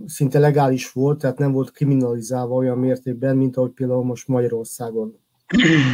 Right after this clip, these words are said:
Ö, itt talán azt, ö,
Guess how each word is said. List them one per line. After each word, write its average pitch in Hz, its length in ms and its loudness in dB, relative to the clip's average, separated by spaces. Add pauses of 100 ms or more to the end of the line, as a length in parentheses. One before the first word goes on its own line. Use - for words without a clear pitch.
(340)
Ö, 139 300 4 (260)
itt 160 280 -4
talán 156 280 4
azt, 165 320 0
ö, 151 400 6